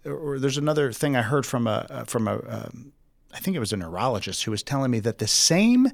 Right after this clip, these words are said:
brain pathways, I won't get too technical or biological, the same brain pathways for panic also are for calm. Like, they're the same things. And so signaling that calmness or, uh, or even,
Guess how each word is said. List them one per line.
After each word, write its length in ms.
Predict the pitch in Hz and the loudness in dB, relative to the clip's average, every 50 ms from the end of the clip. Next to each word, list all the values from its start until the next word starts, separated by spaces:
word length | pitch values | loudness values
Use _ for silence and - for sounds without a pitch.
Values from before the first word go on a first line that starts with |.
| - - - - - - _ _ _ | -2 -10 -20 -20 -20 -20 _ _ _
brain 540 | 139 135 117 117 139 160 175 190 196 202 196 | -8 -4 0 2 4 4 6 6 4 4 4
pathways, 680 | 185 - - 180 165 - - - 117 107 104 98 - - | 2 2 0 0 0 0 0 -2 -2 -2 -2 -2 -2 0
I 40 | 113 | 0
won't 160 | 113 107 - | 0 -2 -2
get 160 | 107 101 - | -4 -4 -2
too 100 | - 120 | -4 -6
technical 480 | 117 - 123 110 - 113 104 - 104 101 | -4 -2 -4 -4 -4 -8 -6 -6 -6 -6
or 80 | 95 | -6
biological, 680 | 87 - 107 104 101 98 107 117 113 - 104 - - 127 | -4 -2 -2 0 0 0 0 -2 -2 -4 -8 -8 -8 -4
the 100 | 127 120 | -2 -2
same 440 | - - - 151 165 175 175 180 - - - - - _ _ _ - | 0 0 0 2 2 2 0 -2 -2 -4 -12 -20 -20 _ _ _ -20
brain 400 | 131 104 135 151 160 175 175 170 | -6 0 2 2 4 4 2 0
pathways 760 | - - - 160 151 - - 123 107 95 92 92 92 - - - - _ _ _ | 0 -2 -4 -4 -6 -2 -2 -2 0 0 -2 -4 -6 -6 -8 -10 -16 _ _ _
for 240 | - - 135 120 | 0 2 2 2
panic 600 | - - - 175 180 151 117 87 82 - - - - _ - _ _ _ _ _ _ _ - | 2 0 0 0 2 2 2 0 -4 -8 -14 -20 -20 _ -20 _ _ _ _ _ _ _ 2
also 320 | 123 120 113 - - 127 107 | 2 2 2 2 2 4 4
are 80 | 101 | 4
for 140 | - - 104 | 2 0 -4
calm. 320 | - - - 135 123 98 - | -6 0 2 2 2 2 0
Like, 240 | 110 107 107 - - - - | -2 -4 -4 -4 -8 -6 -2
they're 120 | 120 131 | 0 0
the 140 | 117 113 107 | 2 2 2
same 300 | - - - 139 123 113 | 2 2 2 2 2 0
things. 360 | - - 139 113 92 87 - | 0 0 0 -2 -2 -4 -4
And 140 | 117 110 104 - | -4 -4 -2 -2
so 400 | - - 123 117 117 113 110 - - - - - _ _ - | 0 2 2 2 2 0 -2 -4 -8 -16 -20 -20 _ _ -2
signaling 640 | - - - - 170 160 - 160 143 135 117 107 101 | 2 4 4 4 4 2 0 0 0 0 0 0 0
that 220 | 101 98 - - | -2 -4 -6 -8
calmness 680 | - - 135 127 110 104 104 104 98 98 - - - - - _ | -8 -2 0 0 2 2 0 -2 -2 -2 -2 -4 -4 -6 -8 _
or, 380 | 127 113 107 104 101 104 104 - - - - _ _ _ - | -2 0 0 2 0 0 -2 -6 -10 -20 -20 _ _ _ -6
uh, 300 | 107 104 101 98 98 98 - - - _ | -4 -4 -2 -4 -4 -8 -10 -14 -8 _
or 180 | 135 135 135 | -2 0 0
even, 580 | 147 151 160 160 139 147 135 131 123 123 - | 0 0 -2 0 0 0 0 0 0 -2 -4